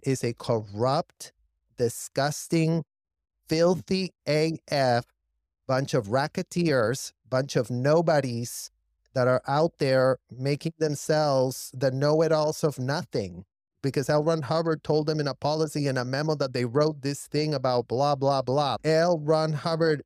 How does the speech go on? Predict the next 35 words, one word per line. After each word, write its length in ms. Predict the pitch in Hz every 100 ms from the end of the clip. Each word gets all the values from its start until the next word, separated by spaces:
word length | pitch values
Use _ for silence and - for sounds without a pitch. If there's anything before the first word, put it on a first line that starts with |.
| -
is 340 | 147 147 - -
a 140 | 139
convicted, 960 | - 143 127 117 147 156 _ 175 160 -
indicted 800 | 139 131 120 135 139 143 147 143 _
felon. 720 | - - 139 139 117 104 95 _ _ _ _ _ -
How's 340 | - 147 156 151
L. 120 | 151
Ron 160 | 147
Hubbard 340 | 135 147 139 131
any 180 | 131 123
different 320 | 123 - 117
than 140 | 110
Charles 340 | - 117 107 -
Manson? 520 | 117 117 113 - - _
The 100 | 127
people 280 | 127 156 165
that 160 | 156 135
follow 260 | 147 147
Charles 360 | 143 143 139 -
Manson, 540 | 151 156 151 139 123
look 180 | 113 127
what 160 | 123 120 _
they 200 | 117 113
were 220 | 107 120
doing 560 | 104 123 135 135 113 98 _
as 120 | 120
they 120 | 113 117
were 200 | 123 -
influenced 1500 | - 165 185 190 180 - 160 160 151 147 139 120 104 98 - -
to 120 | 123
do 160 | 120 127
what 220 | 135 -
they 140 | 110 95
did. 380 | - 101 80 - _ _ _ _ _ -
Again, 440 | 127 147 147 127